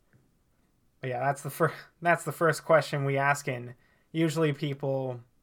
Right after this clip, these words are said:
if they're on autopilot, they'll assume it asks, "Do you, do you want cash back?" So they'll click no. And then they, then if you click no, it gives you an option to enter in the amount you want to put on the card.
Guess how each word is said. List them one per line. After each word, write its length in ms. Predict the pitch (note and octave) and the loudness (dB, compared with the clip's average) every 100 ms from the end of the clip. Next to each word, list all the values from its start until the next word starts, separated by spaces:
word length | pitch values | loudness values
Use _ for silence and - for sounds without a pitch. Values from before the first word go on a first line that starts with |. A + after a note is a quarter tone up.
| _ _ _ _ _ - | _ _ _ _ _ -8
if 160 | C3+ | -2
they're 200 | E3+ F#3 | 4 4
on 200 | F3+ D#3+ | 4 2
autopilot, 880 | D3 C#3+ D3+ D#3 - D#3+ E3 E3+ C#3+ | 4 4 4 2 4 4 4 0 0
they'll 180 | C#3 C#3 | 0 0
assume 440 | - - D3 D3+ | -4 -2 0 2
it 80 | C#3+ | 0
asks, 440 | C#3 C3+ C3+ - C#3+ | 0 0 -2 -4 -10
"Do 220 | C#3 D3+ | -4 0
you, 160 | C#3+ C3 _ _ _ _ | 0 -4 _ _ _ _
do 80 | - | -2
you 100 | D#3 | 0
want 220 | D3 C#3+ | 0 -2
cash 260 | - C#3+ C3 | -2 -2 0
back?" 260 | D3+ C3+ - | 2 2 0
So 120 | C3 | -6
they'll 100 | B2 | -6
click 260 | - B2+ B2+ | -6 -8 -4
no. 460 | C3 E3 A#2 B2+ - - - - _ _ _ _ - | -2 0 -2 -6 -10 -18 -20 -20 _ _ _ _ -4
And 160 | C#3 | 0
then 200 | C#3+ C#3 C#3+ | 4 4 4
they, 320 | C3+ B2+ B2 - | 2 0 -4 -12
then 480 | C#3+ C#3+ C#3 B2 A2+ - | -2 0 0 -2 -8 -10
if 140 | C#3 D3 | -8 -6
you 60 | |
click 260 | C3+ C#3 C#3+ | -4 -4 -2
no, 280 | C#3+ D3 D3+ | 2 2 0
it 160 | D3+ | -4
gives 260 | C3 C#3 C3 | -2 -2 -2
you 400 | C3+ B2 A#2 A2+ - - - | -2 0 -2 -6 -14 -20 -6
an 100 | C#3+ | 0
option 320 | C3+ C3 D3 | 2 2 0
to 120 | C3+ C3+ | -2 -2
enter 240 | C3+ C3+ | -4 -4
in 120 | B2+ | -4
the 100 | B2+ | -4
amount 260 | B2+ B2+ B2+ | 0 0 0
you 80 | A#2+ | -4
want 160 | A#2 | -4
to 20 | A2+ | -4
put 180 | C3+ | -6
on 140 | A#2+ A2+ | -4 -6
the 60 | |
card. 440 | - A2+ F#2+ - | -6 -6 -6 -10